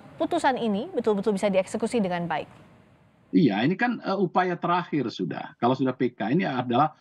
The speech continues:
Speaker 1: Hmm.
Speaker 2: upaya hukum luar biasa yang terakhir, nggak ada lagi.
Speaker 1: Ya.
Speaker 2: Oleh karena itu, maka apa yang dikatakan, eh, ke juru bicara Doktor Abdullah ketika itu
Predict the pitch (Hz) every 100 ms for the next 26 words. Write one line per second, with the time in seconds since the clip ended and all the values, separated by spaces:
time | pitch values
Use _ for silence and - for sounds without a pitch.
0 | _ 196 123 127 120 117 123 120 120 107
1 | 101 - - 190 165 143 139 180 190 175
2 | 151 135 143 156 170 196 151 127 107 -
3 | _ 156 - 175 175 156 - 233 226 143
4 | 147 202 165 - 151 139 139 135 127 139
5 | 131 123 123 120 135 120 143 139 127 175
6 | 196 165 117 - _ - 131 135 127 127
7 | 208 196 - 131 120 113 92 - 202